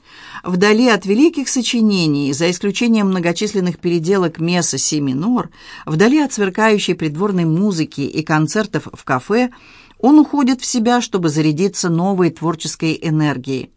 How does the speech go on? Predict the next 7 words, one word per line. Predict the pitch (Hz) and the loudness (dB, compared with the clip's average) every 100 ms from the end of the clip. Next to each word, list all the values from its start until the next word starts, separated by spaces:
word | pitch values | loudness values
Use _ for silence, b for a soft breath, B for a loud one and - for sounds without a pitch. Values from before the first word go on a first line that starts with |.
| _ _ B B B B B | _ _ B B B B B
«Иди | 226 208 254 240 | 2 4 4 2
к | |
себе», | - 262 220 254 175 139 | 0 0 2 4 4 2
повелевал | - 170 160 165 151 160 156 147 - _ _ - | 0 0 2 0 2 4 4 2 -2 _ _ -2
библейский | 165 185 170 180 165 - 156 | 2 4 4 4 2 -2 -4
бог | 135 165 196 190 - | 0 4 4 2 -6
Аврааму. | - 151 160 156 147 139 135 139 | -4 -2 2 2 2 0 -2 -6